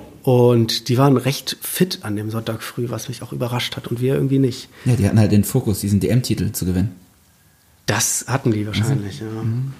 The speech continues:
Speaker 1: Den haben wir verloren am Abend.
Speaker 2: Oh, okay. <laughs> Aber du hattest ja sonst noch einige D-M-Titel.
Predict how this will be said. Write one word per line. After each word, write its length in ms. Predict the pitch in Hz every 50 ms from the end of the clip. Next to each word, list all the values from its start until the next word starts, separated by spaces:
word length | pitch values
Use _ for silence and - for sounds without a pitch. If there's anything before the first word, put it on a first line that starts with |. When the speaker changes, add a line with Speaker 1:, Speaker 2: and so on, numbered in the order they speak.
| - - _ -
Speaker 1:
Den 100 | 127 127
haben 140 | 139 139 135
wir 80 | 143 143
verloren 340 | - 143 131 139 143 147 135
am 140 | 120 113
Abend. 320 | 104 104 107 113 117 113 - - - - _ _ _ _ -
Speaker 2:
Oh, 160 | - 107 104 104 - - _ - -
okay. 200 | 117 - - 92 - - - -
<laughs> 1600 | 139 - 208 185 - 214 202 - 190 - - 202 - - 190 - - - - - - 180 - - 170 - - 160 131 151 - - - - - - - _ _ _ _ _ - - - - - - - 233 - - - - 226 -
Aber 160 | - 165 185 165
du 100 | 160 135
hattest 320 | 143 151 175 160 - -
ja 140 | 135 127 117
sonst 280 | 107 110 123 127 -
noch 240 | - 107 98 - - -
einige 340 | 85 87 92 85 87 85
D-M-Titel. 580 | - 71 67 - 78 78 - - - 69 - -